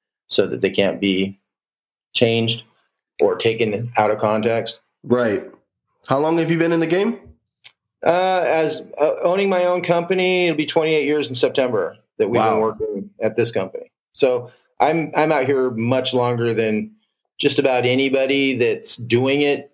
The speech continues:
Speaker 1: that is still in the game themselves. I mean, there's a couple companies out there that have been there a little bit longer, but usually the guy that started it is no longer really active.
Speaker 2: Right.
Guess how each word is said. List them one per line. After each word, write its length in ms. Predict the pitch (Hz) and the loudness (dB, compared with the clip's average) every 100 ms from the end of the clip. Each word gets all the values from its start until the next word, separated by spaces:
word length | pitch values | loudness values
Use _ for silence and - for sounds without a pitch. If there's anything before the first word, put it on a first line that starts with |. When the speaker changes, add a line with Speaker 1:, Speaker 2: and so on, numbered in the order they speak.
| 117 | -2
Speaker 1:
that 200 | 110 104 | 0 0
is 120 | 98 | -4
still 440 | - - 123 117 117 | -4 2 2 2 0
in 200 | 120 104 | 0 0
the 60 | |
game 280 | 95 98 98 | 0 2 0
themselves. 520 | 92 87 95 - - | -2 -2 -2 -2 -4
I 100 | 78 | -2
mean, 120 | 113 135 | 0 0
there's 160 | 143 | 0
a 40 | 120 | -2
couple 220 | 143 120 | -2 0
companies 440 | 147 135 147 143 | -2 0 0 0
out 200 | 143 139 139 | 0 0 0
there 160 | 143 | 0
that 80 | 127 | 0
have 100 | 120 | 0
been 140 | 127 | 0
there 100 | 131 | 0
a 60 | 131 | 0
little 160 | 131 135 | 0 0
bit 100 | 127 | 0
longer, 420 | 131 135 131 131 | 0 0 0 0
but 240 | 123 110 - _ _ - - | -2 -2 -8 _ _ -10 0
usually 320 | 143 139 139 | 0 2 0
the 60 | 123 | 2
guy 160 | 120 | 0
that 100 | 113 | 0
started 400 | - 120 120 120 | -2 0 0 0
it 220 | 120 117 _ | 0 -4 _
is 100 | - | -4
no 260 | 110 110 113 | 0 0 0
longer 340 | 113 113 107 | 0 0 -2
really 280 | 101 107 101 | 0 0 2
active. 300 | 92 82 - - _ _ _ _ - | 0 -2 -10 -12 _ _ _ _ -2
Speaker 2:
Right. 400 | 117 110 95 | 0 2 0